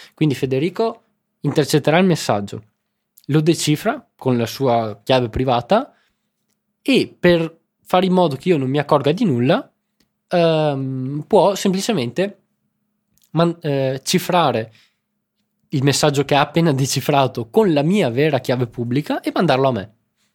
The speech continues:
In questo modo io decifrerò il messaggio con la mia ca-, chiave privata, la decifratura andrà a buon fine, perché appunto Federico si sarà preoccupato di cifrare, ehm,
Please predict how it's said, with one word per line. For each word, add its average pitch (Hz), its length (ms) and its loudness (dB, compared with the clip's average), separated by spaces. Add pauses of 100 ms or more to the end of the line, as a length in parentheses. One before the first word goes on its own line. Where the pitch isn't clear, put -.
(140)
In 180 60 0
questo 214 240 2
modo 185 360 2 (200)
io 190 140 4
decifrerò 156 420 0
il 151 80 0
messaggio 139 420 0
con 139 140 -2
la 123 60 -2
mia 151 160 0
ca-, 127 180 2
chiave - 300 -2
privata, 185 520 0 (200)
la 127 120 -4
decifratura 143 760 0 (220)
andrà 123 240 0
a 107 40 -2
buon 175 160 2
fine, 180 380 -2
perché 123 440 0
appunto 123 440 -6
Federico 131 600 -4 (220)
si - 140 -10
sarà 131 240 0
preoccupato 135 560 0
di 123 160 -6
cifrare, 123 680 -2 (320)
ehm, 107 640 -4